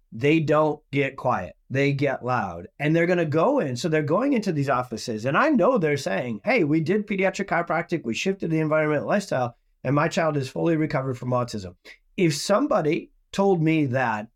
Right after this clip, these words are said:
I would grill that person. I would follow them through every step of their life and say, "I've got my notepad. You need to tell me everything you've done because I just left another room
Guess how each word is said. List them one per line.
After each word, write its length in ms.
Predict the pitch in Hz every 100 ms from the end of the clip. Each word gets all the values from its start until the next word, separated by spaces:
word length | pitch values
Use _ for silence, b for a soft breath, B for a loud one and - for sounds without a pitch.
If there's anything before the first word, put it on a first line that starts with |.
| _
I 300 | 147 151 196
would 500 | 190 160 170 160 147 - 135
grill 420 | 156 160 202 190
that 260 | 156 120 107
person. 420 | 131 117 101 80 _ _ _ - B B _
I 280 | 170 202 226
would 420 | 214 196 180 170
follow 440 | - 180 196 220
them 260 | 196 202 220
through 260 | 214 180 -
every 280 | 170 185 220
step 280 | 220 202 196
of 80 | 180
their 160 | 170
life 260 | 156 151 147
and 240 | 147 143
say, 400 | 139 156 139 135 -
"I've 160 | 139
got 160 | 156 214
my 100 | 208
notepad. 640 | 180 170 165 156 143 131 - _
You 220 | - 190
need 180 | 220 214
to 80 | 170
tell 240 | 143 165
me 160 | 147 139
everything 480 | 185 220 214 202 175
you've 320 | 170 160 151
done 440 | 156 147 123 120 -
because 240 | - 151 151
I 80 | 139
just 220 | 151 131
left 240 | 185 196
another 280 | 202 285 220
room 440 | 139 123 175 -